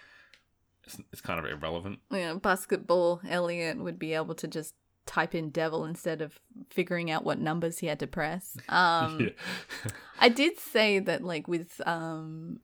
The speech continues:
Speaker 2: smartphones and social media, maybe, um, the wishes would be slightly different in, um,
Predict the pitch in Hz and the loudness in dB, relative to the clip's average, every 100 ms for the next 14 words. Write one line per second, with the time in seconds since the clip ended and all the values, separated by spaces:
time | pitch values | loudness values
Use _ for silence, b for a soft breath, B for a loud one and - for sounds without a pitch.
0 | - - 190 160 170 170 165 - 160 - | -14 0 2 2 -4 -4 -6 -2 -4 -4
1 | 160 160 160 160 156 156 147 156 160 - | -4 -4 -2 -2 -2 -2 -4 -4 -6 -6
2 | 156 151 156 165 - 156 - 147 - 69 | -8 -6 -6 -4 -4 -4 -2 2 2 2
3 | - - - - - _ 170 151 147 147 | 0 -4 -6 -10 -12 _ -4 -2 -4 -6
4 | - 208 233 226 - 190 190 185 180 180 | -2 0 0 -2 -4 -4 -4 -4 -2 -2
5 | 190 - 185 190 185 180 - 214 220 - | -4 -2 -2 -2 -2 -4 -4 -4 -4 -6
6 | _ _ 180 175 165 170 180 170 | _ _ -4 -4 -6 -6 -6 -6